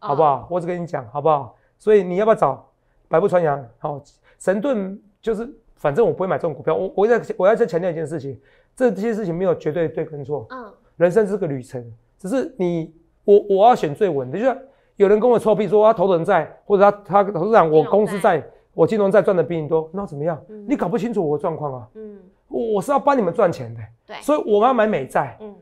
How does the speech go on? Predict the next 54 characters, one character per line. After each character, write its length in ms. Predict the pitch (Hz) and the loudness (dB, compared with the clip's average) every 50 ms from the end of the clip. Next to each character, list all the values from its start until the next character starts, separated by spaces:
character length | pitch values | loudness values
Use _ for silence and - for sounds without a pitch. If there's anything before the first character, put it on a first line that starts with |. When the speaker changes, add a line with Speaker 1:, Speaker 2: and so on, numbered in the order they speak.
| _ _ | _ _
Speaker 2:
你 160 | - 254 302 | -4 -4 -2
怎 100 | 233 269 | -2 -2
么 80 | 202 208 | -2 0
知 40 | - | 2
道 80 | 262 | 2
金 180 | - - 247 233 | 0 2 0 0
融 100 | 220 208 | 2 4
债 100 | 214 220 | 4 4
不 120 | 160 160 | 4 4
会 80 | 175 185 | 0 0
倒？ 200 | - 143 127 - - - | 0 0 -2 -4 -8 -14
Speaker 1:
嗯 80 | 214 - | -12 -6
哼。 40 | - | -2
Speaker 2:
你 80 | 190 | 0
告 120 | 202 269 247 | 2 2 2
诉 60 | 262 | 2
我， 60 | 254 | 2
你 80 | 202 208 | 0 2
怎 80 | 214 | 2
么 40 | 196 | 2
知 20 | 226 | 0
道 60 | 214 | 0
台 140 | - 185 - | 0 0 -2
中 160 | 202 202 185 | -2 -4 -4
银 60 | 170 | -6
会 60 | 180 | -6
掏 160 | - 156 160 | -4 -4 -2
空 140 | 151 151 147 | -2 -2 -4
啊？ 120 | 139 123 107 _ _ | -6 -8 -10 _ _
Speaker 1:
是 160 | _ - 226 208 | _ -16 -14 -10
啊。 320 | 190 165 156 147 135 _ _ - | -10 -10 -10 -12 -14 _ _ -6
Speaker 2:
你 100 | 208 233 | -4 -2
们 100 | 247 262 | -2 0
真 120 | 311 311 | 0 0
的 80 | 277 269 | 0 0
不 100 | 254 277 | 0 0
知 60 | 226 | 0
道 100 | 294 269 | 0 0
以 60 | 226 | 2
前 120 | 160 208 214 | 2 2 2
什 60 | 214 | 2
么 80 | 214 226 | 0 2
恶 180 | - 262 247 | 6 6 6
性 160 | 196 254 240 | 6 6 2
S 280 | 208 220 214 - 190 202 | 0 0 -2 -2 -6 -8
十 60 | 208 | -8
信， 200 | - 226 220 190 | -4 -4 -2 -2
不 60 | 190 | -2
知 80 | 185 208 | -2 -2
道 80 | 233 220 | -2 0
哪 140 | 190 165 | 0 0
一 60 | 180 175 | -2 0
家 220 | - 185 185 170 | 2 2 2 2
了， 120 | 147 - | 2 -2